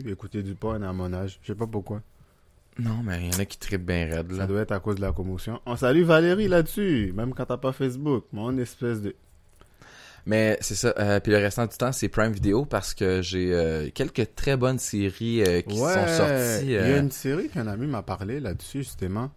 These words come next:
Speaker 1: On
Speaker 2: Ouais.
Speaker 1: fait pas de pub, mais ça s'appelle, euh, euh, euh, euh, c'est une femme qui l'a écrit puis qui l'a réalisé.
Speaker 2: Ok.
Speaker 1: Elle a reçu, euh, je pense, soixante, cinquante millions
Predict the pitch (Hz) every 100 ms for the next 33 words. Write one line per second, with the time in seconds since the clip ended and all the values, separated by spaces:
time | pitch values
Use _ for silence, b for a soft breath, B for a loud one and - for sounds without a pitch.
0 | - 92 87 - 135 110 139 151 123 110
1 | - 107 107 147 151 147 143 139 b b
2 | b b b b b - 117 120 117 120
3 | 120 117 117 117 117 113 101 - 120 -
4 | - - 113 110 - - 151 143 - -
5 | 139 156 151 139 104 104 104 95 - -
6 | 127 - - 104 90 90 90 95 95 95
7 | 95 92 110 - 82 - 76 76 82 135
8 | 98 98 98 - 131 123 98 95 95 92
9 | 95 92 92 - 120 - 127 127 - 135
10 | - - - - - 147 139 - 117 101
11 | 107 127